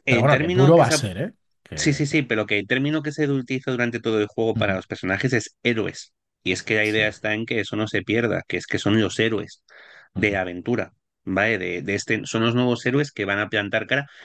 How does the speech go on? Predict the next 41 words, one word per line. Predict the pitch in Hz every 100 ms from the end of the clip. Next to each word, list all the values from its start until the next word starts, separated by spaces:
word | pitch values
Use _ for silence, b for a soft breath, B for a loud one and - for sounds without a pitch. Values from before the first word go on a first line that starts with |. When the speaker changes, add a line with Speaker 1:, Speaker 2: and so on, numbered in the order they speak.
| B
Speaker 2:
En | - 151 139
principio, | 127 117 175 143 107
luego | 120 143
ya, | 143
oye, | 147 127
si | - 95
alguno | 95 110
de, | 110 107
que | 104 98
quiera | - 131
unirse | 139 143 135 135
a |
la | 131
oscuridad | - 127 127 151
y | 143 104 101 95
ayudar | 95 95 110
a |
Mordred | 123 127 123 120
a | 120
conseguir | 113 117 117 117
sus, | 117 110 - 131
sus | 117
oscuros | 110 - 127 123 208
Speaker 1:
No |
hagas | 208 196
Speaker 2:
planes, | 180
Speaker 1:
spoiler, | - 165 127 98 95 - 107 98
no | 175
Speaker 2:
pues, |
Speaker 1:
hagas | 170 175 151 147
Speaker 2:
pues | - - 110
Speaker 1:
spoiler, | -
que | 98
te | 92
veo. | 135 135
Speaker 2:
libertad. | 160 123 - 139
<laughs> | 131 131 - - 110 131
No, | 156 151
no, | 180
no, | 214
pero | 190 127